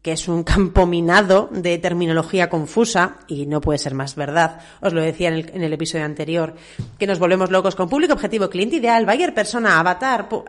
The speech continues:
mil términos para definir cosas que no siempre son iguales, pero que a veces sí que son similares.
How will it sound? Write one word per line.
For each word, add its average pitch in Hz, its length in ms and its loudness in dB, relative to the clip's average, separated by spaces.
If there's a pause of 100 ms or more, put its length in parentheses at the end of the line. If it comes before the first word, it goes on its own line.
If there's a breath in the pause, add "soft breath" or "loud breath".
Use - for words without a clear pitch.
mil 220 380 0
términos 226 500 0
para 175 420 0 (200)
definir 185 440 -2
cosas 208 320 -2
que 185 120 -4
no 196 160 -2
siempre 202 320 -4
son 196 120 -2
iguales, 196 360 0
pero 170 140 -4
que 165 60 -2
a 165 40 -4
veces 170 180 -4
sí 185 100 -4
que 165 100 -6
son 180 140 -2
similares. 156 760 -2